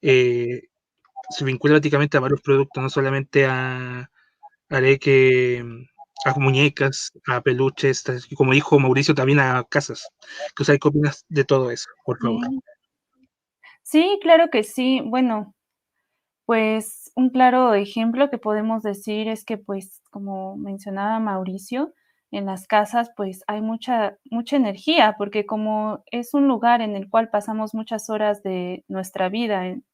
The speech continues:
Speaker 2: en nuestro hogar, pues, si tienes una, una vida tranquila, también tu casa lo va a reflejar. Si tienes una vida llena... Eh, quizá andas en problemas o te andas metiendo en cosas que no debes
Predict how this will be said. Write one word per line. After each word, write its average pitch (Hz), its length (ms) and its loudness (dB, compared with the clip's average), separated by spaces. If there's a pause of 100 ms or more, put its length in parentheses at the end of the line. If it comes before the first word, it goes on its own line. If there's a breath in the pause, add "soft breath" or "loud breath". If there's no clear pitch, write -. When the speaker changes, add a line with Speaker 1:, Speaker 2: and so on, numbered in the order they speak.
(260)
Speaker 2:
en 185 140 -6
nuestro 185 320 -6
hogar, 233 320 4 (1080 soft breath)
pues, 208 500 2 (580)
si 208 160 -8
tienes 233 540 -2
una, 226 720 0 (320)
una 233 220 2
vida 220 280 4
tranquila, 240 720 2
también 202 320 -4
tu 208 120 -10
casa 202 300 0
lo 190 120 -2
va 185 80 2
a 185 40 0
reflejar. 233 760 2
Si 214 180 -14
tienes 196 400 -6
una 202 240 -2
vida 190 240 -2
llena... 190 540 -6 (280)
Eh, 190 320 -10 (920)
quizá 208 540 4
andas 202 500 -2
en 190 120 -8
problemas 208 720 -2
o 202 80 -6
te 202 100 -8
andas 196 260 -6
metiendo 190 540 -6
en 190 120 -6
cosas 196 380 -6
que 185 100 -10
no 180 220 -6
debes 202 520 -2